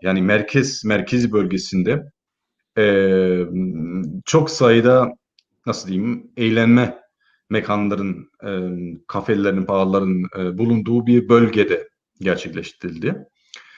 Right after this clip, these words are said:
Şimdi bunun da özel bir anlamı var. E, bugün itibariyle, yani esasen dün gece, e, on iki itibariyle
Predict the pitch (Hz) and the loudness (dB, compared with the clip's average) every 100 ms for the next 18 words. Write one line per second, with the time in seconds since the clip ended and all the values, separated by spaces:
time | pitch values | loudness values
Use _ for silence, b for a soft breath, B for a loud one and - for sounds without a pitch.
0 | B - 143 147 143 175 175 175 - - | B -2 2 4 4 2 4 4 2 -4
1 | 139 123 160 151 139 120 120 117 113 135 | 0 4 4 4 0 0 2 0 0 -2
2 | 208 - - - 113 107 98 135 208 220 | -2 -8 -16 -8 -6 -6 -6 -2 0 0
3 | - 107 95 87 82 80 82 101 120 123 | -2 -4 -2 -2 -2 -8 -6 -2 0 -2
4 | - 120 139 135 - _ _ - 139 123 | -4 -6 -6 -6 -8 _ _ -2 4 4
5 | 107 92 127 160 - - 104 98 92 87 | 4 2 0 -2 -8 -6 -2 0 0 -2
6 | 92 120 131 120 - 101 - - 87 87 | -4 0 2 2 0 -6 -6 -4 -2 -2
7 | 90 123 | -2 -4